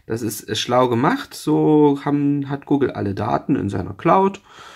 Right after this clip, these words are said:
So habt ihr Schwierigkeiten beim Runterladen. So, ich hab mich für eine andere Musik-App entschieden. Es gibt noch die Wear Media App. Das ist, ich krieg kein Geld von denen,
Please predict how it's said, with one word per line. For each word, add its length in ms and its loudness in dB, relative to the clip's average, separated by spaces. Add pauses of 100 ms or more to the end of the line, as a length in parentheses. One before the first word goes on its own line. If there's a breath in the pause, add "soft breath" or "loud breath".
(220 loud breath)
So 840 0
habt 300 -6
ihr 360 2
Schwierigkeiten 760 0
beim 500 -6
Runterladen. 480 0
So, 180 2 (220 loud breath)
ich 160 -2
hab 140 0
mich 140 0
für 100 0
eine 220 2
andere 280 -4
Musik-App 460 -4
entschieden. 600 -10
Es 120 -20
gibt 240 -6
noch 120 -2
die 240 -8
Wear 220 -2
Media 540 -2 (100)
App. 260 -8 (640)
Das 100 -20
ist, 280 -16
ich 180 -20
krieg 200 -18
kein 260 -2
Geld 180 0
von 220 -4
denen, 320 -4